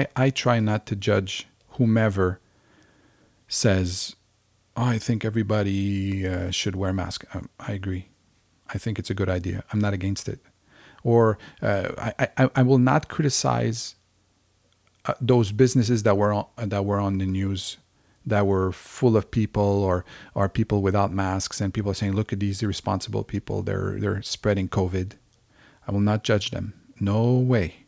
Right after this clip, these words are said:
'Cause I don't know what, what kind of positions they're in. I don't know if the day after, if they didn't do it,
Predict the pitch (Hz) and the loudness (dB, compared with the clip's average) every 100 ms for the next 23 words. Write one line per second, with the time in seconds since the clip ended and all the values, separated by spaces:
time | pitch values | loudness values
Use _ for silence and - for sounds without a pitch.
0 | _ _ _ _ _ _ - - 98 - | _ _ _ _ _ _ -20 -6 -6 -4
1 | 120 139 156 135 117 113 113 113 _ _ | 2 4 4 4 4 2 0 -4 _ _
2 | _ _ _ - 104 104 107 104 104 - | _ _ _ -4 -2 2 4 6 4 0
3 | _ _ _ _ _ _ _ _ 120 113 | _ _ _ _ _ _ _ _ 2 2
4 | - 127 113 - 101 104 - 117 95 98 | 4 4 4 4 2 2 2 0 0 2
5 | 90 87 90 95 _ _ _ 110 113 113 | 2 2 -2 -6 _ _ _ 0 4 4
6 | 104 98 98 98 _ _ _ _ _ _ | 4 2 0 -2 _ _ _ _ _ _
7 | _ _ _ _ _ _ _ - 110 92 | _ _ _ _ _ _ _ 0 2 2
8 | - - - - _ _ _ _ _ - | -2 -18 -20 -20 _ _ _ _ _ -2
9 | 104 107 107 101 104 - 92 90 98 _ | 2 4 4 4 2 0 -2 0 -2 _
10 | _ _ _ _ - - 101 98 95 104 | _ _ _ _ -8 -2 0 2 0 2
11 | 101 92 - - | 2 0 -6 -20